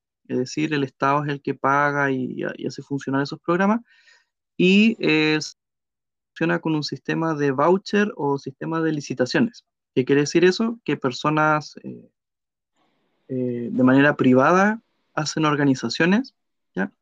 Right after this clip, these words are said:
Que se llaman ocas, que son organizaciones colaboradoras de sename, ¿ya? Y esas personas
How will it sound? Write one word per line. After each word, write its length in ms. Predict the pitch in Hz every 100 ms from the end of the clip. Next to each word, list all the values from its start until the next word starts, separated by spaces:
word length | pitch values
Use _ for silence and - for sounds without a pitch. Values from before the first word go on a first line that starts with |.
| _
Que 160 | - 147
se 140 | -
llaman 300 | 151 160 156
ocas, 480 | - 196 113 - - _ _ _ _ _ _ _ -
que 80 | -
son 360 | 156 156 156
organizaciones 720 | 151 147 143 143 - 160 165
colaboradoras 720 | - 147 139 135 139 165 175 170
de 300 | 170 170 170
sename, 380 | 180 - - _ _ _ _ _ _ _ _ _ -
¿ya? 240 | 151 170 -
Y 200 | 156 147
esas 180 | 156 170
personas 580 | 156 - 170 175 175